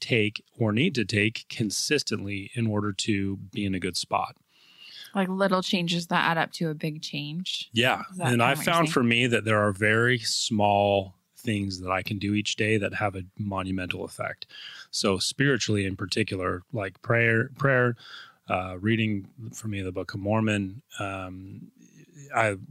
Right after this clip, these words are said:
Speaker 1: part of my dailies is I'll reach out to another person in recovery and just kinda check in and just good, bad, or indifferent. "Hey, this is where I'm at today. This is what I'm feeling." Um,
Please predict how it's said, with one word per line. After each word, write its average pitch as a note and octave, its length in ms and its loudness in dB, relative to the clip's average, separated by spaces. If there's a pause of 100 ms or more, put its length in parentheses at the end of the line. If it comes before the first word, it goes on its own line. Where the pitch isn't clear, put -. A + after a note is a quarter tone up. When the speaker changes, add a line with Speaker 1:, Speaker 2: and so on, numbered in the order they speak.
Speaker 1:
part A2 200 2
of G2+ 40 2
my G2 120 2
dailies G2 380 -2
is F#2 120 -8
I'll F#2+ 100 -2
reach F#2+ 280 -2
out G2+ 160 0
to G#2+ 100 -6
another F#2+ 180 -4
person G#2 320 -6
in F#2 80 -8
recovery A2+ 560 2
and F#2+ 120 0
just - 240 -4 (140)
kinda G#2+ 220 -4
check A2 340 0
in A2 240 0
and F#2+ 120 -2
just G2 240 -6 (160)
good, G2 200 -2
bad, G2 220 0
or F#2+ 80 -8
indifferent. F#2+ 440 -6
"Hey, G#2+ 160 -6
this F#2+ 160 -6
is - 80 -8
where G2 120 -8
I'm F#2+ 100 -6
at G2+ 140 -4
today. G2+ 240 -6
This F#2+ 160 -6
is G2+ 100 -4
what G2 120 -8
I'm F2 100 -12
feeling." A2 460 -2 (1000)
Um, G2+ 520 2